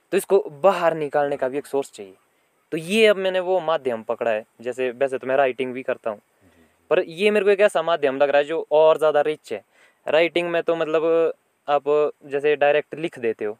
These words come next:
Speaker 2: हाँ जी।
Speaker 1: अब इसमें, मतलब, हम जो एक दो बात बोल रहे हैं वो भी ऐसी हो सकती है कि, मतलब, सुनने वाले को समझ भी ना आए, पर, मतलब, उसको अगर वो ढंग से उसको समझना चाहे तो उसमें बहुत कुछ ढूंढ सकता है वो, मतलब। तो ये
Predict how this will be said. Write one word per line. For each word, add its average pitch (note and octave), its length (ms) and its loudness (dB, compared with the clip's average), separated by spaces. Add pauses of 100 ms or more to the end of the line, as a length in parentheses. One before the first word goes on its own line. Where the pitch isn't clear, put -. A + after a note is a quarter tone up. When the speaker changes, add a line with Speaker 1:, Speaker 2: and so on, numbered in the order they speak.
(160)
Speaker 2:
हाँ - 80 -20
जी। - 60 -20 (260)
Speaker 1:
अब D3 120 0
इसमें, D#3+ 240 -4
मतलब, D#3 300 0
हम D3 180 -2
जो D3 280 0
एक D3 220 0
दो C#3+ 200 0
बात C#3 280 0
बोल C#3 320 2
रहे C#3+ 280 0
हैं A2+ 80 -2 (760)
वो F3+ 160 4
भी G#3+ 120 4
ऐसी G3+ 200 4
हो F3 100 2
सकती D#3+ 220 -4
है F#3+ 60 -6
कि, F3+ 80 -8
मतलब, F#3+ 220 0
सुनने C#3+ 260 -2
वाले D#3 140 4
को D3+ 80 -6
समझ D#3 360 -2
भी G#2+ 160 -10
ना A2+ 100 -4
आए, G#2+ 120 -6 (1080)
पर, E3+ 100 2
मतलब, F#3+ 280 2
उसको G#3+ 380 2
अगर G3 260 0
वो G3 120 0
ढंग C3+ 440 -4
से C#3+ 100 -10
उसको D#3 160 -10
समझना D3+ 420 -6
चाहे B2+ 200 -8
तो B2+ 80 -10
उसमें A#2+ 300 -12
बहुत D#3 220 0
कुछ B2 220 -14
ढूंढ B2+ 220 -8
सकता G#2+ 340 -14
है G2 80 -10
वो, G#2+ 120 -14
मतलब। G2+ 320 -20 (880)
तो A#2+ 240 -6
ये C3 260 -4